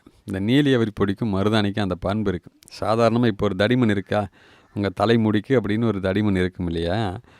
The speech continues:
இந்த கலவையை பயன்படுத்தி நீங்க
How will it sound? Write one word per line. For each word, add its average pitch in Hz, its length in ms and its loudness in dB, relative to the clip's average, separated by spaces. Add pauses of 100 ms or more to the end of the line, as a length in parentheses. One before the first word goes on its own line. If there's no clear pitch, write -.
(220)
இந்த 101 300 -4
கலவையை 120 640 0
பயன்படுத்தி 98 680 -4 (340)
நீங்க 98 440 -4